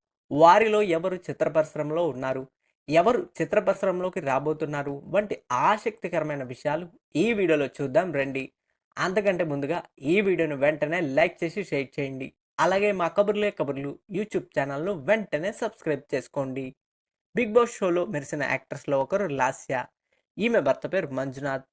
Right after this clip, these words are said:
ఈయన సాఫ్ట్‌వేర్ ఇంజనీర్‌గా వర్క్ చేస్తూ ఉంటారు. మరో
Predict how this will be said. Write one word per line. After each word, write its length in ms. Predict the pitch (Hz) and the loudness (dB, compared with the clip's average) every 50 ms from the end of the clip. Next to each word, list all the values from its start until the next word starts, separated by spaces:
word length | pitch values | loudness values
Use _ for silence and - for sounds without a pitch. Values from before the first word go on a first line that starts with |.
| _ _ | _ _
ఈయన 180 | 190 202 185 151 | -4 -4 -2 -4
సాఫ్ట్‌వేర్ 500 | 135 - 170 165 185 185 - 196 185 151 | -4 0 0 0 0 0 -2 -4 -6 -4
ఇంజనీర్‌గా 480 | - 143 139 143 139 143 139 143 160 185 | -6 -6 -6 -2 -2 -2 -2 -2 -2 -2
వర్క్ 260 | 151 131 131 - _ - | -2 -2 -4 -4 _ -4
చేస్తూ 320 | 160 143 135 - - 180 180 | -4 -4 -4 -4 -6 -4 -4
ఉంటారు. 420 | 165 135 120 - 135 135 135 135 131 _ _ _ _ _ _ _ _ _ _ _ _ | -4 -4 -4 -4 -4 -4 -4 -6 -10 _ _ _ _ _ _ _ _ _ _ _ _
మరో 240 | 156 175 202 202 196 | 2 2 4 4 2